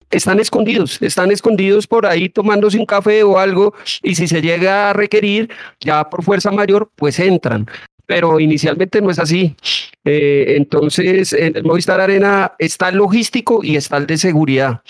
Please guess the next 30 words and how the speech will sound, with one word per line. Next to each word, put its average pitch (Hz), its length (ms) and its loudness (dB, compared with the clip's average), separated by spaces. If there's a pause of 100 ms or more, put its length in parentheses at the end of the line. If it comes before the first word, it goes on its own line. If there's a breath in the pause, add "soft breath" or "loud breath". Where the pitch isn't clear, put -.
(260 loud breath)
Y 170 180 0
el 165 140 0
logístico 156 480 0
es 185 120 0
el 190 100 -2
que 190 240 0
hace 160 220 -2
el 160 100 -2
corte 185 300 0
de 202 80 2
la 202 80 2
boletería 202 720 0
y 160 100 0
el 151 100 -2
de 147 120 -2
seguridad 139 500 2
es 139 80 -2
el 156 100 0
que 175 300 0 (300 loud breath)
lo, 143 580 0
lo 139 480 0
palpa, 208 580 0
lo 160 200 2
requisa 190 560 -2 (260 loud breath)
y 190 240 -2
también 151 380 0
le 160 100 0
ve 165 220 0
su 170 120 -4
maleta, 160 1040 0